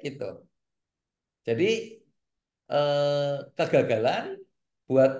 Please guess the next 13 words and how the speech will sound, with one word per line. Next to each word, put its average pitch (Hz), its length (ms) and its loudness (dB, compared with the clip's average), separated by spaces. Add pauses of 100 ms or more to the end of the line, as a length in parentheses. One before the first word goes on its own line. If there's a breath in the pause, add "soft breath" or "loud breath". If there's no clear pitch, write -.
(160)
seorang 143 340 0 (100)
yang 135 120 0 (100)
punya 135 220 -4 (1000)
spirit 151 400 2
of - 60 -4 (120)
excellence 143 480 0
itu 139 100 -2 (120)
ya, - 60 2 (840)
bukan 139 240 0 (160)
akhir 135 240 -2 (140)
dari 123 200 0
segala-galanya, 123 720 0 (760)
tapi 110 220 0